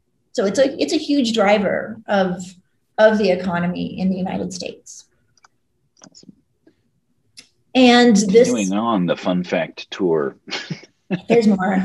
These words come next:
Speaker 1: There's more.
Speaker 2: <laughs> But wait.
Speaker 1: Um, but wait, but this is the issue someone had, right? And it drives me absolutely insane. There's that concept that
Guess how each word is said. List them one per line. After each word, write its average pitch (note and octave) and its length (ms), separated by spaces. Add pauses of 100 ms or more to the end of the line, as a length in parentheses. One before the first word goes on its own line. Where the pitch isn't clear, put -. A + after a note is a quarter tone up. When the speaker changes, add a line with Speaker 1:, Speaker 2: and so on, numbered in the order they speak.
Speaker 1:
There's F4+ 160
more. F4+ 400 (160)
Speaker 2:
<laughs> F#3 580
But - 100
wait. C4 220
Speaker 1:
Um, G#3+ 320 (400)
but F4+ 280
wait, G#4+ 300
but C#4+ 140
this D4+ 180
is G4 140
the E4+ 120
issue D4+ 220
someone C4 300
had, C#4+ 340
right? A#3 300
And A#3+ 100
it A3+ 200
drives C#4+ 340
me B3+ 220
absolutely C4 640
insane. D#4 320
There's A#3 140
that A3+ 140
concept D4+ 640
that G3+ 420